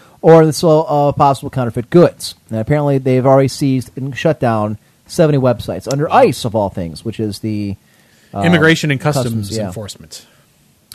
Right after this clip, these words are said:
Speaker 1: I thought that was rather interesting, so some breaking news there.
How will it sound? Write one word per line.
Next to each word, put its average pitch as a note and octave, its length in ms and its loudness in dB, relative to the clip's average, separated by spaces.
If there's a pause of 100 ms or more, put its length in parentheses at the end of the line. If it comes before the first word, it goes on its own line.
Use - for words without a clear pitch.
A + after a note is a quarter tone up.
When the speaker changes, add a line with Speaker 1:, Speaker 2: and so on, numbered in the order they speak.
Speaker 1:
I G#2+ 140 -4
thought A#2 220 0
that A#2 100 0
was A2+ 200 -4
rather A#2 220 2
interesting, D3+ 400 -2
so G#2 400 0
some G#2+ 160 -10
breaking G2 280 -4
news D3+ 180 0
there. E2+ 180 -4